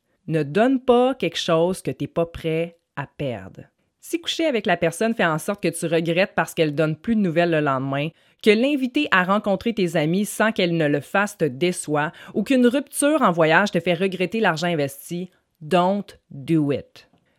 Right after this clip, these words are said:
Le risque est nécessaire, rien n'est garanti, et il faut être prêt à vivre de la souffrance. Mais fais la distinction entre la peine de perdre l'autre,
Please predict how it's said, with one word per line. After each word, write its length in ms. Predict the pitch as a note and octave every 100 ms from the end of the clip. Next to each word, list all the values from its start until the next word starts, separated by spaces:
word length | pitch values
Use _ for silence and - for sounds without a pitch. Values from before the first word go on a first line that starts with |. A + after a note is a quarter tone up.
| -
Le 120 | F#3+
risque 260 | G3+ D#4+ D4+
est 60 |
nécessaire, 580 | G#3 - C#3 - F3 C#3
rien 160 | E3+ F#3
n'est 140 | G3
garanti, 600 | E3 D#3 C#3 D3 - B3 - -
et 180 | - F#3+ G3+ G3+
il 60 |
faut 180 | - E4
être 200 | C4 -
prêt 300 | F3+ F#3+ A3
à 120 | - E3
vivre 300 | D3+ G#3+ F#3
de 60 |
la 100 | E3
souffrance. 600 | C#3+ D#3 - D3 - - - - -
Mais 220 | F#3 F#3+
fais 180 | - D4+ G4
la 80 |
distinction 560 | A#3 - F#3+ F3+ B3+ C#4+
entre 240 | G3+ -
la 180 | E3 D3+
peine 360 | - A3+ D4 D#4+
de 100 | B3+
perdre 360 | A#3 F3 D3
l'autre, 420 | D3 D#3+ A#3+ -